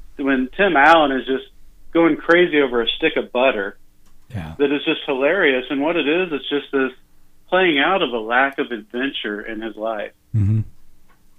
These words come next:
Speaker 2: Yeah, and I think that there's probably at least one guy, maybe even a couple sitting here, <laughs> that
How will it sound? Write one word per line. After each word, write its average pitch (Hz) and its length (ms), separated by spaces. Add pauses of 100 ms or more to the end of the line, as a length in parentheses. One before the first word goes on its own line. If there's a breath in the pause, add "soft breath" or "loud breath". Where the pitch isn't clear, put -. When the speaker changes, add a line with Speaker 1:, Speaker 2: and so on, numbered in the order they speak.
(460)
Speaker 2:
Yeah, 160 100
and 175 80
I 143 60
think 165 280
that 123 200
there's 117 180
probably 131 580
at 120 120
least 131 220
one 135 200
guy, 120 400
maybe 143 260
even 123 180
a 120 40
couple 143 280
sitting 190 320
here, 117 220
<laughs> - 140
that 139 180